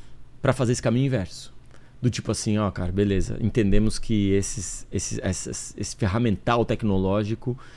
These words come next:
ele é mais ruído do que, do que, de fato, é, aprendizado, né?" Então, é, é muito ruído no Zoom, é muito, é, é muito, é, é muito difícil aprender com essas plataformas tecnológicas.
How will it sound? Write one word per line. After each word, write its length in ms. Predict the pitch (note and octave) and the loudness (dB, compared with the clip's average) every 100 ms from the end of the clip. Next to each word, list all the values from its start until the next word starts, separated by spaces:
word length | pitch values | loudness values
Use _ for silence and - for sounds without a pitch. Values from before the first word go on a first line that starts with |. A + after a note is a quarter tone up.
| - - - | -20 -16 0
ele 240 | A2+ G#2+ | 2 6
é 80 | A2 | 6
mais 320 | G#2 G#2 A2 | 4 4 2
ruído 440 | - A#2 G#2 G#2+ A2 | 2 4 4 4 4
do 140 | A2 | 2
que, 720 | - A2 G2+ G2+ G2 F#2+ F2+ F2+ - - - - - - | 2 2 2 4 2 0 -2 -4 -12 -20 -20 -20 -16 -8
do 240 | F#2 G#2+ | 0 0
que, 200 | - G2+ | 2 2
de 120 | F#2+ | 2
fato, 580 | - G2+ F#2+ - G2+ F#2+ - - - | 0 -2 -2 0 2 2 -4 -18 -6
é, 100 | G#2+ F#2+ F2+ G#2+ F#2+ F#2+ - - | -2 0 0 -2 -2 -4 -6 -6
aprendizado, 680 | - A#2 G#2+ G2+ F2 D#2 F#2+ | 0 2 4 2 0 -2 -2
né?" 220 | F#2 A#2+ - - - | -2 -4 -12 -14 -6
Então, 140 | G2+ G#2 | 0 0
é, 120 | G#2+ - | -2 -2
é 60 | - | 6
muito 340 | G#3+ C#3+ D3+ | 10 10 10
ruído 340 | F2+ G2 F#2+ F2+ | 6 6 4 4
no 140 | F2+ | 2
Zoom, 340 | D#2+ F2+ F2+ F2+ | 2 2 4 4
é 40 | |
muito, 540 | F#2 B2 C#3 C3 G#2+ G2 | 6 6 4 2 4 4
é, 100 | F#2+ - | 2 2
é 80 | |
muito, 480 | G2+ A2 C3 A#2 G#2+ - | 4 6 4 2 0 0
é, 300 | G#2+ - - | -2 -2 2
é 20 | |
muito 220 | A2 D3+ | 8 10
difícil 380 | D3 - B2+ - | 8 4 2 2
aprender 380 | - F#2 F2+ E2+ - | -2 -2 -4 -6 -6
com 80 | |
essas 180 | F#2 - | -4 -4
plataformas 500 | - G2 - - F#2 | -4 -4 -2 -2 -4
tecnológicas. 720 | - - F#2+ F2 - - - | -4 -2 0 -2 -4 -12 -18